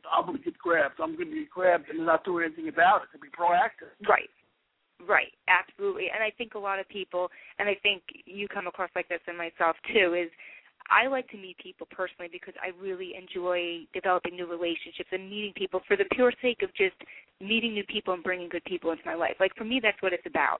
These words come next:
Speaker 2: And if I can help you out in one, in some way or the other person can help me out, then, okay, that's great too.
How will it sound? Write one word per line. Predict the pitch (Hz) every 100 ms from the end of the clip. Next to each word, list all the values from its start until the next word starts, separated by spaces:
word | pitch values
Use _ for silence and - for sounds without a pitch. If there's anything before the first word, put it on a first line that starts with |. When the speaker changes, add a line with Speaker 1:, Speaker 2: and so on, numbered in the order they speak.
| -
Speaker 2:
And | 196 196 - - - 180
if | -
I | 202
can | - 208
help | 196 -
you | 202 196
out | 190 196
in |
one, | 190 190 -
in | - 185 -
some | 190
way | 190 185
or | 175
the | 175
other | 175 185 -
person | 185 - 175
can | 185
help | 185 -
me | 202
out, | 202 202
then, | 202 202 262
okay, | 269 226
that's | 202 -
great | - 202 170 -
too. | 226 220